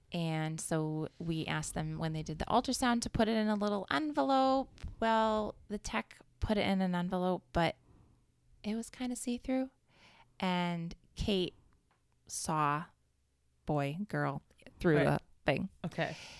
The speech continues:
Speaker 1: So she was in a little bit of a, uh, dilemma because she knew, but I didn't. And she knew I didn't want to. And she has, like, twenty more weeks to try to keep this a secret from me. And that's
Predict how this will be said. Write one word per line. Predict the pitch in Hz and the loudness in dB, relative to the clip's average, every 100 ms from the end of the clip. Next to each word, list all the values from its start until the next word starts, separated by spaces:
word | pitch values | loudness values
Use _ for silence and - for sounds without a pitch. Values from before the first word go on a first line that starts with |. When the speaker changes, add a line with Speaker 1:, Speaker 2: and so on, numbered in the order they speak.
| - | -14
Speaker 1:
So | - 220 | 0 4
she | 208 233 | 4 6
was | 240 233 - | 6 4 2
in | - 202 | 4 6
a | 190 | 8
little | 185 180 | 8 8
bit | 175 170 - | 6 2 2
of | 170 - - | 0 0 -2
a, | 160 151 - - _ | 0 -2 -6 -12 _
uh, | 170 156 139 151 | -4 -2 -4 -2
dilemma | 170 165 208 226 | 0 4 4 4
because | 190 180 - 165 | 2 0 0 -2
she | - 202 | 0 0
knew, | 196 156 151 226 - _ _ _ _ | 0 0 -2 -4 -8 _ _ _ _
but | 160 175 | 2 4
I | 165 | 4
didn't. | 160 151 185 - _ | 2 -2 -6 -6 _
And | - 165 | -4 -2
she | - | 0
knew | 165 160 | 2 2
I | 156 | 0
didn't | 151 147 | -2 -4
want | 151 - | -4 -6
to. | - 160 165 214 - - | -4 -4 -4 -8 -14 -14
And | - 160 156 | -6 -4 -2
she | - 160 | -2 -2
has, | 160 147 - - | -2 -4 -6 -6
like, | 147 - - _ _ _ | -6 -8 -18 _ _ _
twenty | - 175 165 165 | -6 -2 -2 0
more | 156 | -2
weeks | 151 165 - | -4 -6 -8
to | - | -12
try | - 156 | -8 -8
to | |
keep | 156 151 - | -8 -10 -10
this | - - | -12 -8
a | |
secret | 156 - - - - - | -10 -10 -12 -10 -12 -14
from | - 143 | -12 -8
me. | - 190 _ _ - - - - - | -6 -8 _ _ -20 -20 -18 -18 2
And | 180 170 165 - 180 | 8 8 6 -2 2
that's | 190 190 - | 6 6 4